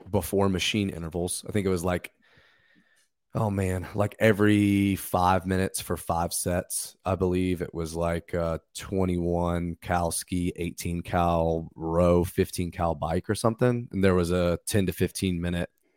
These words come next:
handstand or player's choice skill work before that.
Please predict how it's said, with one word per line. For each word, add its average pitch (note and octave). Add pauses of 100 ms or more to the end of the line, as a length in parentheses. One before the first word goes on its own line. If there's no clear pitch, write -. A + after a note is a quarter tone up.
(280)
handstand F2 (340)
or F2 (300)
player's F#2+
choice - (280)
skill F2+
work F2+ (100)
before D#2
that. -